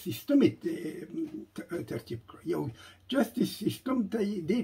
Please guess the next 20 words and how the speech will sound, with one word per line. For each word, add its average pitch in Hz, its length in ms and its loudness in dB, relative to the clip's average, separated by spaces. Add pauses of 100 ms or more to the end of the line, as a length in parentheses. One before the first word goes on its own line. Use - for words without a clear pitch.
توجه 135 360 -2
وکړه 139 340 -6
چې 160 160 -4 (400)
دا 165 80 4
قاضیانو 151 880 4 (140)
او 139 120 -4
نور 156 220 2
خلک 165 340 -4
محکمې 156 540 4
وي 156 200 6 (380)
چې - 100 -4
دا 143 280 0
خلک، 202 360 2 (320)
م، 175 460 4 (580)
ته، 170 120 4 (380)
اه، 143 340 -6
خدمتونه 139 600 0
وشي 165 320 -6
د - 120 -6
جسټس 120 520 -8